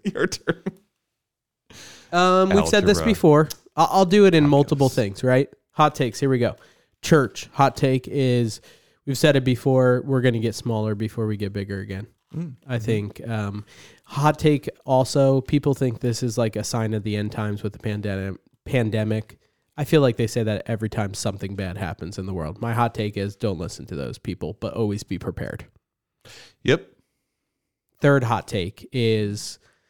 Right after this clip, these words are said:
Speaker 2: as much as we joke about it, I do think our church has an issue with clericalism and holding priests to an unreal standard. And if we continue to fall in that trap,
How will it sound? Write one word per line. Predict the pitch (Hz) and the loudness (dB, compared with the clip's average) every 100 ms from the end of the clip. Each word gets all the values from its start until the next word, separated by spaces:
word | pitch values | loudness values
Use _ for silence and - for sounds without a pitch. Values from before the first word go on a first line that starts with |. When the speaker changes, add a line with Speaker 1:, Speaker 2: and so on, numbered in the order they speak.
| _ _ _ | _ _ _
Speaker 2:
as | 131 120 | -4 2
much | 127 123 | 2 2
as | 131 | 0
we | 123 | 0
joke | 113 120 113 | 2 0 0
about | 123 123 120 | 0 0 2
it, | 123 123 | 0 0
I | 127 | -4
do | 113 117 | -2 -2
think | 110 113 | -2 -4
our | 113 | -4
church | 107 117 110 | -2 -4 -4
has | 107 101 | -4 -6
an | 101 | -6
issue | 101 - 101 98 101 | -8 -6 -6 -6 -4
with | 117 110 | -4 -4
clericalism | - 107 95 - 101 98 - 92 101 _ | -4 -4 -4 -6 -8 -8 -8 -10 -12 _
and | 127 107 | -6 -4
holding | 107 104 98 | -4 -4 -6
priests | - 104 95 - | -4 -4 -4 -8
to | 120 101 98 92 117 | -6 -4 -4 -6 -6
an | 107 | -4
unreal | 104 101 101 95 | -4 -4 -4 -6
standard. | - 101 95 98 95 98 - | -6 -6 -6 -8 -8 -10 -8
And | 104 98 98 85 | -8 -6 -8 -10
if | 104 | -6
we | 117 | -6
continue | - 110 120 107 98 | -6 -8 -6 -6 -8
to | |
fall | 95 110 104 | -10 -10 -10
in | 98 | -8
that | 101 92 | -10 -12
trap, | - 107 95 - | -8 -6 -6 -10